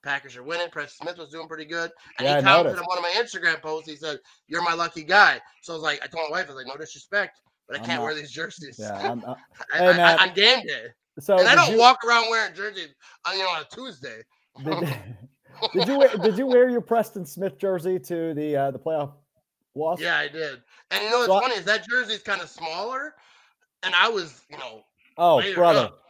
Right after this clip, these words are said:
Speaker 2: brother, let me tell you.
Speaker 1: <laughs>
Speaker 2: So I had, and I say this past tense now, a lucky jersey. My Charles
Speaker 1: Yeah.
Speaker 2: Woodson jersey that I've had since I was, I don't know, well, I'm twenty-three, so I've probably had it since I was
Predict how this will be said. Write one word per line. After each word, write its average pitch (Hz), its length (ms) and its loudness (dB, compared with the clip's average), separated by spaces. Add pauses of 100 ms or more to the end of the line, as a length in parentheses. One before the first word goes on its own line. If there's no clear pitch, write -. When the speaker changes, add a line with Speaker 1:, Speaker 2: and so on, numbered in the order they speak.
(140)
Speaker 2:
brother, 170 320 2
let 170 200 2
me 180 80 -4
tell 160 300 2
you. 104 100 -2 (220)
Speaker 1:
<laughs> 165 80 -12 (320)
Speaker 2:
So 170 220 4
I 202 200 4
had, 180 540 4 (180)
and 156 280 -4
I 156 60 2
say 175 220 -2
this 151 140 -6
past 147 340 -4
tense 143 300 -8
now, 107 380 -10 (160)
a 131 60 -6
lucky 135 380 -4
jersey. 101 460 -8 (340)
My 120 120 -8
Charles 175 560 6
Speaker 1:
Yeah. 131 60 -4
Speaker 2:
Woodson 147 380 0
jersey 120 400 -2
that 113 140 -2
I've 110 100 -8
had 127 340 -2
since 117 300 -6
I 117 160 -4
was, 107 220 -6
I 110 180 -4
don't 98 120 -10
know, 92 240 -10
well, 110 200 -6
I'm 117 100 -8
twenty-three, 131 720 -6
so 120 180 -6
I've 104 100 -12
probably 127 320 -2
had 120 200 -2
it 113 140 -8
since 117 260 -10
I 113 160 -4
was 104 540 -4